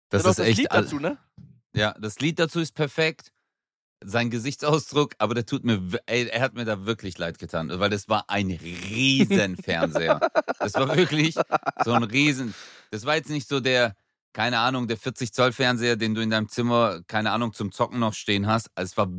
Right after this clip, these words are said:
Speaker 1: wirklich ein Koloss, Alter. Und ja, we-, <laughs> ich glaub, <laughs> wenn, wenn du,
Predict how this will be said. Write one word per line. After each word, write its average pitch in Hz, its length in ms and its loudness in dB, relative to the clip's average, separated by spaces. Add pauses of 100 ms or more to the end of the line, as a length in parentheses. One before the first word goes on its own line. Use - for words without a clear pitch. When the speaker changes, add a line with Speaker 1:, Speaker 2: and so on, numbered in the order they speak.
Speaker 1:
wirklich 113 480 0
ein 92 180 -2
Koloss, 98 580 2
Alter. 95 500 0 (680)
Und 98 480 4 (520)
ja, 170 100 4 (260)
we-, - 160 -2 (140)
<laughs> - 160 -4
ich - 100 0
glaub, 208 400 2 (220)
<laughs> - 1160 -6
wenn, 123 200 2 (380)
wenn 120 160 4
du, 131 260 6